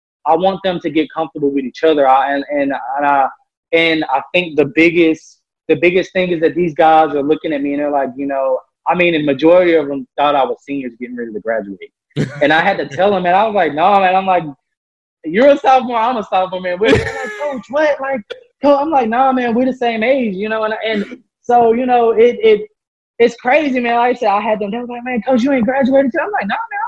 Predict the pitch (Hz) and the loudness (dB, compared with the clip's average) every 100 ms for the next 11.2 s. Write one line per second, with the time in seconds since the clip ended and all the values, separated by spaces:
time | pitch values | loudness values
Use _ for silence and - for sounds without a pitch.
0 | - 269 403 302 214 247 254 233 247 190 | 0 0 2 0 0 -2 -4 -2 0 2
1 | 294 403 - 175 175 277 - 240 240 214 | 4 2 2 2 0 0 -2 -4 0 0
2 | - 269 320 285 277 339 359 392 262 466 | 2 2 4 4 2 0 -2 2 2 0
3 | 165 - 311 - 330 359 349 320 - - | -4 -4 0 2 4 4 2 2 4 6
4 | 440 539 508 427 427 415 427 - 370 349 | 6 4 4 4 4 2 -2 0 0 2
5 | 659 220 - 403 - 311 294 - - - | 2 2 -2 -2 -2 0 -4 -6 -16 -20
6 | - 160 370 277 285 277 294 294 285 - | -20 -6 -4 0 -2 -2 -6 -8 -12 -4
7 | 226 302 302 311 302 277 - 285 277 262 | -2 0 0 0 0 -4 -2 -2 -2 -4
8 | - 285 277 - 285 277 226 214 208 208 | -6 -6 -6 -4 -2 0 -2 -2 -4 2
9 | 262 - 220 202 269 339 254 254 247 247 | 2 2 0 2 0 0 -2 -2 -4 -4
10 | 262 269 262 220 262 262 262 262 262 277 | -2 -4 -6 -8 -6 -2 2 2 2 -2
11 | 311 254 | 0 -2